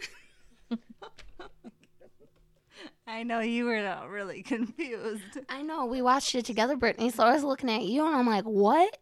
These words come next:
Speaker 1: the heck is this? What is this?" You had to fill me in. <laughs>
Speaker 2: Yeah, I was like, "They're reading the script. Don't worry."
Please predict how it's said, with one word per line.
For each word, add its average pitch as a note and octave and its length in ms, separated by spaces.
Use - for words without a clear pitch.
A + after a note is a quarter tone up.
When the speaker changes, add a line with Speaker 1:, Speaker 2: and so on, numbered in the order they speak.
Speaker 1:
the G#3+ 300
heck C4+ 540
is B3+ 280
this? C#4+ 180
What D4 180
is G#4 200
this?" G3+ 280
You B3 140
had F#3+ 120
to - 60
fill - 240
me G3+ 180
in. A3+ 200
<laughs> - 0
Speaker 2:
Yeah, C#4+ 120
I - 140
was G4 160
like, F#3 300
"They're G3 160
reading A#3+ 420
the C#4+ 100
script. F#3 640
Don't G#3+ 240
worry." G3+ 520